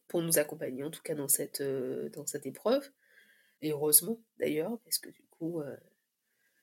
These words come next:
je pense que l'un comme l'autre, on se serait effondrés, on n'aurait pas pu, heu, s'aider en fait.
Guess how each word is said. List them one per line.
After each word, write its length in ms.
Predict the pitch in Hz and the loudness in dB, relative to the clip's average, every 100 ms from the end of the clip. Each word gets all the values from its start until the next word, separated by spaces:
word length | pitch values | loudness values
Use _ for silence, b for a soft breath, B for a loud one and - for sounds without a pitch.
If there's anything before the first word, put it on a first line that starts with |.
| _ _ _ - | _ _ _ -6
je 160 | - | -4
pense 300 | 147 165 165 | -2 4 6
que 520 | - 160 160 156 156 156 | 6 6 4 4 4 4
l'un 220 | 160 180 | 4 6
comme 220 | 185 175 | 6 6
l'autre, 220 | 175 196 | 6 4
on 40 | 208 | 0
se 140 | 170 | -2
serait 220 | 160 160 | 2 4
effondrés, 500 | 165 - 151 151 175 | 4 2 -4 0 0
on 100 | 160 | 0
n'aurait 160 | 151 147 | -2 -2
pas 160 | 156 156 | -2 -2
pu, 280 | - 170 160 | -4 -2 0
heu, 680 | 147 143 139 135 120 - - 165 _ | 2 0 -4 -6 -8 -10 -14 -20 _
s'aider 400 | - - 151 156 | 4 4 4 0
en 60 | 165 | 0
fait. 320 | - - - | -6 -12 -14